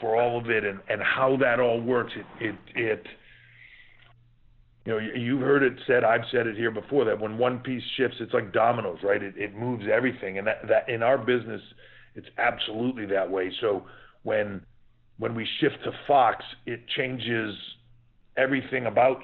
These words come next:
SmackDown as a brand and where it goes and how it routes and everything. It, it, it shifts Raw a little bit. It, it moves all the pieces.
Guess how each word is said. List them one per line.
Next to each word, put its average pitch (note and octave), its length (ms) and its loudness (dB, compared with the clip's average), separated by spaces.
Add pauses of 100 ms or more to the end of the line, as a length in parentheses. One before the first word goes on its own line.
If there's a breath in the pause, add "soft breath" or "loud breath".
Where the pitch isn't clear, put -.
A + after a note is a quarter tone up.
(160)
SmackDown A#2+ 540 -2
as G2+ 80 -10
a G2+ 100 -8
brand A#2+ 460 0
and G2 140 -10
where A#2 200 2
it A#2+ 160 -2
goes A#2 260 0
and F#2+ 100 -10
how B2 280 0
it - 120 -6
routes A2+ 340 0 (140)
and F#2+ 260 -8 (540 soft breath)
everything. G2 460 -4
It, F#2 200 -6
it, G#2+ 180 -8 (300)
it A2 280 -4 (200)
shifts C3+ 180 -2 (540)
Raw B2 300 4
a - 20 -4
little G2 160 -6
bit. F#2 220 -4
It, F#2 160 -4 (220)
it A#2 200 -2
moves D3 320 -2
all C3+ 260 2
the C#3+ 80 -2
pieces. G#2+ 500 -8